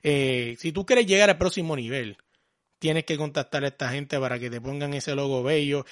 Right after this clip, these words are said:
Y si tienes un logo viejo y aburrido, ellos te lo van a hacer bien duro.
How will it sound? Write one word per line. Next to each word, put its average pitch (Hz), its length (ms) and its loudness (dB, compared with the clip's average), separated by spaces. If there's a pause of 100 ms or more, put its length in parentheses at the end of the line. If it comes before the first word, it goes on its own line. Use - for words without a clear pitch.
(120)
Y 165 120 -2
si 175 120 -4
tienes 190 240 0
un 233 160 2
logo 226 240 8
viejo 202 320 6
y 190 60 8
aburrido, 175 400 6
ellos 165 180 4
te 165 100 4
lo 156 100 8
van 156 120 6
a 151 40 2
hacer 151 200 0
bien 156 460 0
duro. 127 280 -2